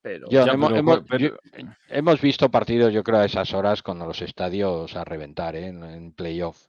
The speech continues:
Speaker 2: Sí, es verdad que habrá mucha gente que no pueda ir por, por tema de trabajo, eso sí es cierto, pero, eh, pero hay mucha que sí, o sea que
Speaker 1: No sé, veremos a ver si pasan de ronda, a ver si se mantiene así o la gente se va animando según,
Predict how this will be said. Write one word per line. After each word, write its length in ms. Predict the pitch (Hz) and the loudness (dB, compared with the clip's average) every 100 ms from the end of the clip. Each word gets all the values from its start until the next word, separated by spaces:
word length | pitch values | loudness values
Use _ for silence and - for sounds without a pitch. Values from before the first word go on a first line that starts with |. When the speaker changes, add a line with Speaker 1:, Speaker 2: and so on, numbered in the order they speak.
| _ _ | _ _
Speaker 2:
Sí, 240 | - 117 | -4 0
es 140 | 120 | 2
verdad 340 | 123 117 123 120 | 4 4 4 2
que 220 | 113 101 | 0 -2
habrá 180 | 95 104 | -2 -4
mucha 240 | 113 113 | -6 -10
gente 220 | 120 117 | -8 -8
que 80 | 98 | -8
no 100 | 98 | -8
pueda 240 | 107 98 98 | -4 -4 -4
ir 160 | 107 | -6
por, 360 | - 90 80 - _ _ _ _ - | -6 -8 -8 -14 _ _ _ _ -6
por 180 | 95 - | -6 -4
tema 240 | 104 101 | -4 -2
de 100 | 101 | -4
trabajo, 400 | 95 98 104 120 | -2 -4 -2 -4
eso 160 | 98 95 | -6 -8
sí 140 | 98 | -8
es 80 | - | -6
cierto, 420 | 110 95 123 117 | -4 -2 -4 -4
pero, 580 | 95 82 80 76 120 _ _ _ _ _ | -4 -6 -8 -10 -14 _ _ _ _ _
eh, 200 | - 92 76 | -12 -10 -6
pero 140 | 90 | -4
hay 60 | 87 | -4
mucha 260 | 85 - 90 | -8 -10 -8
que 80 | |
sí, 300 | 85 - - _ _ | -10 -12 -16 _ _
o 60 | - | -20
sea 200 | - - | -20 -20
que 240 | - - _ _ _ _ _ _ _ _ _ _ _ _ _ _ - _ _ - | -20 -20 _ _ _ _ _ _ _ _ _ _ _ _ _ _ -20 _ _ 2
Speaker 1:
No 260 | 185 170 | 6 8
sé, 200 | 147 175 - - _ - 165 | 8 8 6 -16 _ -18 -10
veremos 460 | 156 151 160 156 | -4 -4 -4 -2
a 80 | 147 | 0
ver 100 | 147 | 0
si 100 | 143 | 0
pasan 280 | 156 170 170 | 2 4 6
de 100 | 165 | 6
ronda, 300 | 170 175 170 | 6 8 8
a 40 | |
ver 100 | 160 | 6
si 100 | 151 | 2
se 100 | 147 | -4
mantiene 380 | 151 139 143 143 | -2 -2 -4 -4
así 300 | 139 160 180 | -8 -4 -2
o 120 | 170 | 0
la 120 | 139 123 | 0 -2
gente 280 | 143 139 | -4 -6
se 100 | 131 | -6
va 100 | 131 | -4
animando 400 | 131 120 131 123 | -4 -6 -10 -10
según, 320 | 110 113 120 | -12 -12 -12